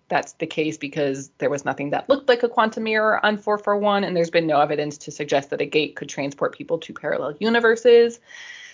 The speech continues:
Teal'c brings up that if this Lieutenant Tyler does exist, then there should be a record of him, and Sam's like, "Aha,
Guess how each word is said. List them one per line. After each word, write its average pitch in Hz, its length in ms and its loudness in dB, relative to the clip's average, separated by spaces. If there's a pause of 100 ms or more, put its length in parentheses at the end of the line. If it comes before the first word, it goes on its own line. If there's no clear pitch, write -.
(140)
Teal'c 277 240 6
brings 226 260 2
up 202 200 0
that 175 180 4
if 160 280 0
this 147 180 -6
Lieutenant 156 400 -8
Tyler 139 440 -6
does 247 200 4
exist, 208 380 -4
then 180 120 -2
there 190 140 -4
should - 240 -8
be 139 200 -8
a 208 140 2
record 262 380 0
of 113 160 -4
him, 139 260 -10
and 147 320 -14
Sam's 151 180 -10
like, 147 160 -4
"Aha, 220 400 2